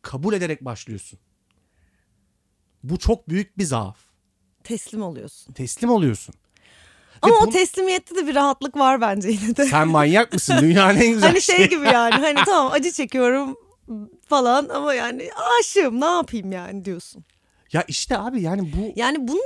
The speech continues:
Speaker 1: ne
Speaker 2: niye
Speaker 1: bileyim
Speaker 2: sürekli
Speaker 1: ya.
Speaker 2: bir güç, e, şey üzerinden yani güç,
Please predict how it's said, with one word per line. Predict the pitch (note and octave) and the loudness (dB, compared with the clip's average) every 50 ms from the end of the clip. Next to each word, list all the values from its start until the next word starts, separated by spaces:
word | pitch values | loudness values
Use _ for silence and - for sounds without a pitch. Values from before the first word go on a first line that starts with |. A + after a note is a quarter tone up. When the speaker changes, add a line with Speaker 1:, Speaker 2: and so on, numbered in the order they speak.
| C5 | -2
Speaker 1:
ne | A#4 | -2
Speaker 2:
niye | - D#5 E5+ | -2 -2 -2
Speaker 1:
bileyim | - B4+ A#4 - | -2 -4 -2 0
Speaker 2:
sürekli | D#5 D5+ D5 D5 A4+ | 2 0 0 0 -4
Speaker 1:
ya. | F#4+ | -6
Speaker 2:
bir | D#4+ | -6
güç, | A#3+ G#3+ G#3 C#4 F4 - - - - - | -6 -6 -6 -8 -8 -8 -10 -16 -12 -8
e, | A#3 A#3+ B3 A#3 A#3 A#3 A#3 A3+ A3+ A3+ A3 A3 G#3+ _ _ - - _ _ _ _ - A#3 - _ _ | -6 -4 -2 -2 -2 -2 -2 -2 -2 -4 -4 -6 -8 _ _ -20 -20 _ _ _ _ -20 -20 -20 _ _
şey | - - C4 B3 A#3+ A#3 | -12 -8 -6 -4 -4 -4
üzerinden | A3 G3+ G#3+ A3+ G3+ G3+ G3+ G3 G3 G3 | -4 -4 -4 -6 -4 -6 -8 -6 -6 -6
yani | G3+ G3+ F#3+ G3+ F3+ | -6 -6 -6 -8 -6
güç, | F#3 C4 - - - | -8 -10 -10 -12 -18